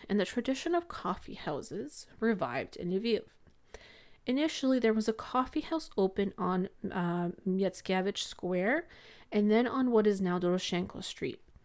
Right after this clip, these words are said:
And as today, students flocked to them. The most popular student coffee house during the Soviet period in Lviv was the Centaur,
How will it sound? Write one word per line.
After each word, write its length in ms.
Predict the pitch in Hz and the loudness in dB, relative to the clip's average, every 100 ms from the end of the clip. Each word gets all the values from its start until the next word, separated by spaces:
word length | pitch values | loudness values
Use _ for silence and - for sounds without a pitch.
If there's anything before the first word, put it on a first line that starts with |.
| - - - - - | -20 -20 -20 -20 -6
And 140 | - 214 - | 0 0 2
as 300 | 240 320 - | 0 0 0
today, 480 | 302 254 - - 311 - - - - | 2 2 0 -6 -10 -14 -20 -20 -16
students 680 | - - 233 233 233 - - | -12 -4 0 2 2 0 -10
flocked 760 | - - 170 156 151 - - - | -18 -10 -6 -4 -6 -8 -10 -6
to 100 | 180 | -6
them. 200 | 76 - - - - - - | -6 -10 -14 -20 -20 -20 -4
The 120 | 220 | 0
most 380 | 208 208 - - | 4 2 0 -12
popular 520 | - 262 294 302 240 | -4 0 0 0 -2
student 560 | 226 - 180 185 - - | -4 -6 -6 -6 -8 -14
coffee 440 | - 175 170 160 | -10 -8 -8 -8
house 380 | 165 - - - | -10 -8 -10 -10
during 300 | 226 196 233 | -2 2 2
the 80 | 247 | 0
Soviet 500 | - - 196 208 214 | -4 -8 -8 -4 -6
period 400 | - 196 175 170 - | -4 -4 -2 -2 -4
in 160 | 180 | -2
Lviv 480 | 208 247 170 101 190 - - - - | 0 0 -2 -4 -6 -10 -20 -20 -6
was 160 | 175 190 | -2 -2
the 80 | 190 | -2
Centaur, 520 | - 180 - - | -2 -4 -4 -10